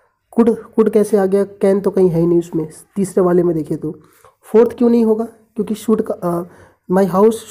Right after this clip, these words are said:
should not be parked in front of my car। तो यार my house था और your car, देखिए अगर इसको देखोगे आप तो do not park your car in front of my house, तो your car से स्टार्ट होगा। सब्जेक्ट तो यहाँ सब्जेक्ट गलत लिख रखा है, my house होगा नहीं,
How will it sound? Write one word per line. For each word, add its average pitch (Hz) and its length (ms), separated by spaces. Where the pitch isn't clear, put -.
should 214 240
not 214 220
be 220 180
parked 208 320
in 202 80
front 208 260
of 214 160
my 190 220
car। 151 240
तो 220 160
यार 208 340
my 185 260
house 214 240
था 208 180
और 180 360
your 208 220
car, 196 320
देखिए 170 300
अगर 190 180
इसको 196 220
देखोगे 185 360
आप 175 200
तो 202 60
do 175 100
not 233 220
park 214 200
your 220 180
car 175 160
in 208 100
front 208 260
of 214 220
my 190 180
house, 151 240
तो 214 80
your 196 300
car 202 200
से 208 140
स्टार्ट 175 220
होगा। 196 120
सब्जेक्ट 202 360
तो 220 60
यहाँ 202 160
सब्जेक्ट 180 320
गलत 180 180
लिख 175 100
रखा 160 320
है, 175 120
my 180 200
house 180 280
होगा 170 160
नहीं, 165 160